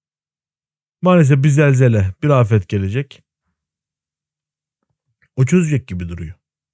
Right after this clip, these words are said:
İnşallah olmaz. İnşallah böyle bir şey yaşanmaz. İnşallah bizim insanımız akıllanır ama, e, Grand Total'de, e, olay böyle duruyor. Yani muhtemelen Ataköy beşinci kısım depremden sonra şu toplanma alanlarında bir araya gelecekler.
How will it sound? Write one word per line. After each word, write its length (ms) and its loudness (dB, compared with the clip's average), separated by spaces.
İnşallah 480 0
olmaz. 480 -8
İnşallah 600 -2
böyle 180 -6
bir 60 -12
şey 180 -12
yaşanmaz. 500 -14
İnşallah 520 0
bizim 240 -4
insanımız 400 -6
akıllanır 440 -10
ama, 260 -8
e, 40 -18
Grand 320 0
Total'de, 540 -4
e, 280 -8
olay 360 2
böyle 280 -2
duruyor. 300 -4
Yani 140 -6
muhtemelen 380 -2
Ataköy 440 -2
beşinci 360 0
kısım 300 -6
depremden 500 0
sonra 300 -8
şu 180 -18
toplanma 460 -4
alanlarında 540 -2
bir 100 0
araya 220 -2
gelecekler. 600 -10